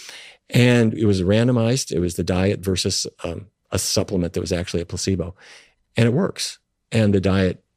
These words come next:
reduced the duration of pain, the intensity of the pain,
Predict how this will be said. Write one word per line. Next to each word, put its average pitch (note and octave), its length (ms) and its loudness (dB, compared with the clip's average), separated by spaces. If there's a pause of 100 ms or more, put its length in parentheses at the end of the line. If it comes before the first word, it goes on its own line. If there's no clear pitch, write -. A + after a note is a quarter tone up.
(200)
reduced G2+ 520 0 (120)
the G2+ 80 -2
duration F#2 500 0
of C#3 120 -2
pain, C#3+ 280 -2 (420)
the A#2 100 0
intensity A#2+ 500 0
of B2+ 80 2
the B2+ 80 -2
pain, B2+ 340 0